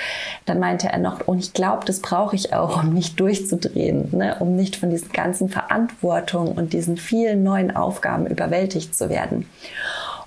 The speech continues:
Und ich fand die Prinzipien, die er sich da überlegt hat, mega, mega gut. Und wir haben die direkt auch für unsere Familie übernommen und haben sie uns an den Kühlschrank gehängt.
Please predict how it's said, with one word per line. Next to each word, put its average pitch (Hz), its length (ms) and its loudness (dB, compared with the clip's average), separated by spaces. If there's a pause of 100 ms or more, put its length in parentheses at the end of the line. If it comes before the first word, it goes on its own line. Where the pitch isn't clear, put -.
Und 202 400 2
ich - 160 -4
fand 254 240 2
die - 60 2
Prinzipien, 208 720 0
die 190 100 4
er 180 100 2
sich 190 240 -2
da 190 160 0
überlegt 190 600 2
hat, 190 340 -2 (280)
mega, 196 520 4
mega 185 340 2
gut. 202 340 0
Und 180 180 2
wir 175 140 0
haben 185 140 2
die 190 120 2
direkt 202 540 0
auch 190 160 0
für - 140 0
unsere 190 400 2
Familie 180 560 2
übernommen 196 640 4
und 180 260 0
haben 170 140 2
sie 165 120 0
uns 185 220 0
an - 160 0
den 180 60 0
Kühlschrank 196 600 0
gehängt. 240 500 0